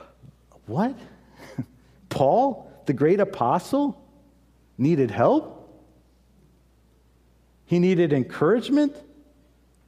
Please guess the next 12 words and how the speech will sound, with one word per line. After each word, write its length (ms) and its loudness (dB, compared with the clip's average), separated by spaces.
He 140 0
needed 320 0
to 60 -2
be 160 4
around 300 2
other 220 4
people 520 0
that 180 2
would 420 -2
give 220 0
him 200 0
fuel, 800 0